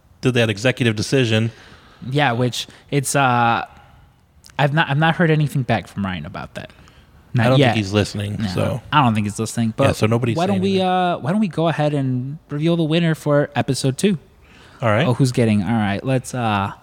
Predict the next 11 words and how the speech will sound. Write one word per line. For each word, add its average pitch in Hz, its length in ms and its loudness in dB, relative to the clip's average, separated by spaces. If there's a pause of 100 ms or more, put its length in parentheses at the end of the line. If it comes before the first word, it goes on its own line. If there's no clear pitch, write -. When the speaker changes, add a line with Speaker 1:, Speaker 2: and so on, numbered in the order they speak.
(220)
Speaker 1:
Let's 113 140 -6
pull 135 180 0
the 120 100 0
Speaker 2:
Without, 131 200 2
Speaker 1:
levers. 156 160 2
Speaker 2:
yeah, 147 60 2
without, 147 420 0
let's 143 100 0
pull 147 340 0
the 143 120 -4
levers. 151 500 0